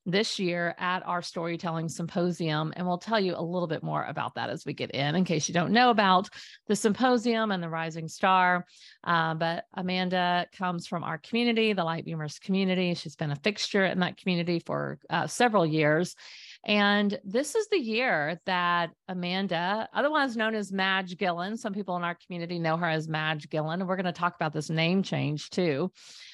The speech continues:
uh, to Amanda Kay, 'cause there's got a big story behind it. But this has been the year, Madge and Amanda. I still call you Madge, and I'm still practicing calling you Amanda Kay 'cause I really, uh,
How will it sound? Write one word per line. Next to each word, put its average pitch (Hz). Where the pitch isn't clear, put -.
uh, 202
to 214
Amanda 175
Kay, 156
'cause -
there's 180
got 180
a 156
big 165
story 175
behind 151
it. 147
But 214
this 269
has -
been 453
the 330
year, 202
Madge 165
and 180
Amanda. 156
I 226
still 330
call 294
you 285
Madge, 202
and 170
I'm 180
still 196
practicing 180
calling 170
you 160
Amanda 156
Kay 156
'cause -
I 165
really, 151
uh, 139